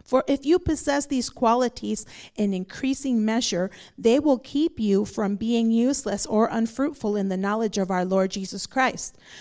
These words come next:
The person who lacks these things is blind and short-sighted and has forgotten the cleansing from his past sins." Therefore, brothers and sisters, make every effort to confirm your calling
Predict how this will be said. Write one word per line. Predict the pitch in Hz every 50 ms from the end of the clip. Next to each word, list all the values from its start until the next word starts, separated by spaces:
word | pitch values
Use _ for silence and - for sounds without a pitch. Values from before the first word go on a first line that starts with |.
| - - -
The | 214
person | 214 - - 302 320 339 - - 349 349 330
who | 262 262 262 247
lacks | 233 233 240 262 294 - -
these | - - 285 285 320 - -
things | - 277 277 247 226 226 226
is | - - 208 185
blind | 180 - 214 202 202 214 233 277 311 302 - - - - - _
and | - 208 196 202 202
short-sighted | - - - 254 247 277 285 - - - 214 180 196 196 190 202 202
and | - 220 208 196
has | 175 226 233 240 - -
forgotten | - 233 226 214 202 240 262 311 320 220 202 202
the | - -
cleansing | - - - 247 247 269 277 254 277 277 285 262
from | - - 233 220 214
his | 170 180 196 196 - -
past | - - - 214 208 214 233 - - - - - - - - - _ _ _
sins." | - - - - - 233 226 208 165 - - - - - - - - _ _ _ _ _ _ _ _ _ _ _
Therefore, | - 202 254 254 302 339 330 - 247 214 208 208 208 - - - - - - -
brothers | 185 220 233 226 220 214 214 214 202
and | 214 202 196
sisters, | - - 208 190 185 - - 220 214 233 - - - - - -
make | - 214 226 247 262 294 294 - - -
every | 233 262 294 277 294 320 339 339 403 -
effort | 247 220 190 - - 185 175 165 - -
to | - 247 226
confirm | 233 - 220 190 185 196 - - - 254 247 247 277 302 311
your | - 220 226 226
calling | 226 226 - - 269 262 254 214 202 180 185 196